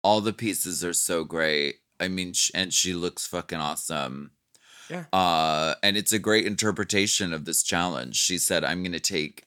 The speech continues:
Speaker 1: a sort of well-known fictional mythical character
Speaker 2: Mm-hmm.
Speaker 1: and then give her, and then give her a twist."
Speaker 2: I
Speaker 1: I
Speaker 2: mean, you're
Speaker 1: like
Speaker 2: good
Speaker 1: that.
Speaker 2: at this kind of stuff too. I mean, you, you had that show that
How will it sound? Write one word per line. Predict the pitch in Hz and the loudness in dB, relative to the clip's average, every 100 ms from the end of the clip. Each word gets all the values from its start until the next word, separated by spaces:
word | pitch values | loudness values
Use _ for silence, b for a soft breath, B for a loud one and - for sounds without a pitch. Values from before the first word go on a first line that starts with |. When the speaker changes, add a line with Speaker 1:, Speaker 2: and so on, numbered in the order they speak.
| - | -4
Speaker 1:
a | 76 57 57 55 - | -2 -2 -6 -8 -8
sort | - - 95 | -6 -4 -6
of | 80 76 | -8 -6
well-known | 80 82 82 82 80 73 73 71 67 69 B B B | -2 0 0 -2 -6 -6 -6 -10 -12 -16 B B B
fictional | - - 90 - 95 80 78 73 71 67 67 | -10 -6 -2 -2 -2 -2 -2 -2 -2 -4 -6
mythical | 85 87 - 82 76 71 | -6 -6 -6 -8 -6 -6
character | - 87 80 78 76 - 71 50 50 50 57 - - | -6 -2 0 0 -2 -6 -4 -2 -4 -4 -6 -8 -14
Speaker 2:
Mm-hmm. | 139 131 127 | -14 -12 -2
Speaker 1:
and | 87 82 | -2 -2
then | 71 78 69 - | -2 -2 -4 -6
give | 82 78 | -4 -4
her, | - 82 - | -4 -6 -4
and | 85 82 | -4 -2
then | 80 67 - 76 | -4 -4 -16 -10
give | 78 76 | -8 -6
her | 76 | -6
a | 52 | -6
twist." | - 87 53 - - - - - - _ - | -6 -4 -4 -6 -8 -6 -4 -2 -4 _ -8
Speaker 2:
I | |
Speaker 1:
I | 139 | -2
Speaker 2:
mean, | 185 | 2
you're | |
Speaker 1:
like | 202 185 | 2 2
Speaker 2:
good | 208 | 2
Speaker 1:
that. | 160 | 2
Speaker 2:
at | - | 2
this | 131 | -6
kind | - 151 123 | -4 -2 -2
of | 120 | -4
stuff | - 113 | -4 -4
too. | - 139 117 | -4 -2 -2
I | |
mean, | 113 117 113 | -4 -8 -10
you, | 113 123 131 127 - _ - | -8 -6 -6 -8 -12 _ -18
you | 127 127 120 | -12 -10 -10
had | 120 120 | -8 -4
that | 120 - | -4 -4
show | - 123 120 | -2 -2 -2
that | 110 | -4